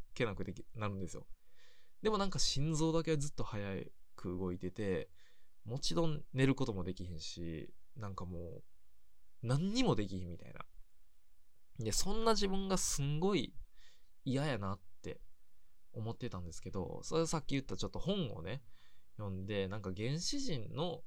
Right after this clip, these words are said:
なんか本みたいながあって、で、それの本に書いてた話で、なんかある日、原始人が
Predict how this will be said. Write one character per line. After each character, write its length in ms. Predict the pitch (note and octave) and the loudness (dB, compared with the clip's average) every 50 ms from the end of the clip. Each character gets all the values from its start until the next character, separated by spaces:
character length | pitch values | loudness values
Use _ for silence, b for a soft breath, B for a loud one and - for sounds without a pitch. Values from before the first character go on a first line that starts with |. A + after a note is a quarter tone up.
| - - | -8 -8
な 100 | A2+ G#2+ | -8 -6
ん 60 | F#2 | -6
か 80 | F#2+ F#2+ | -6 -8
本 380 | - - - D3+ C3+ A2 G#2 G2 | -8 -2 0 2 2 2 0 -4
み 100 | F#2+ F#2 | -6 -6
た 100 | - F2 | -6 -6
い 100 | D#2+ - | -6 -6
な 140 | D2+ - - - - - - - - | -8 -10 -10 -12 -12 -12 -12 -8 -6
が 100 | F2+ E2 | -6 -6
あ 20 | D2+ | -6
っ 40 | - - - - | -6 -8 -8 -6
て、 200 | - F#2 E2+ - - - B B B B B B B | -4 -4 -4 -4 -6 -8 B B B B B B B
で、 80 | - B2 | -2 2
そ 160 | - G#3 A3 | 4 6 6
れ 60 | B3 | 6
の 120 | A#3+ A3+ | 6 4
本 220 | A3 A#3 A3 E3+ A#2 | 4 4 2 2 2
に 100 | G2+ - - | 0 -2 -2
書 80 | G2 G2+ | -2 0
い 60 | F#2+ | 0
て 100 | A#2 G#2+ | 0 -2
た 80 | G#2+ - | -2 -2
話 420 | - G2+ F#2 F#2+ F#2 - - F#2+ | -2 -2 -4 -4 -4 -4 -4 -2
で、 380 | B2 C#3 C#3 C3 - - - - - | 0 2 4 4 2 2 -2 -6 -6
な 80 | - D3+ | -6 -4
ん 40 | |
か 180 | - - - A2+ | -2 0 2 2
あ 60 | D3+ | 2
る 140 | F#3 G#3+ A3 | 2 0 -2
日、 480 | - - E3 E3+ E3 C#3 A#2 A#2 - - - - - A#2+ A2 | -2 -2 0 0 0 0 0 -2 -6 -8 -10 -10 -10 -4 -2
原 200 | C#3 D#3 F3 G3 | 0 0 4 4
始 160 | - C#4+ C4 | 6 6 6
人 240 | A#3 - A2 G#2 G2+ | 6 6 4 4 4
が 300 | G2+ G2+ F#2+ - - | 4 4 4 2 0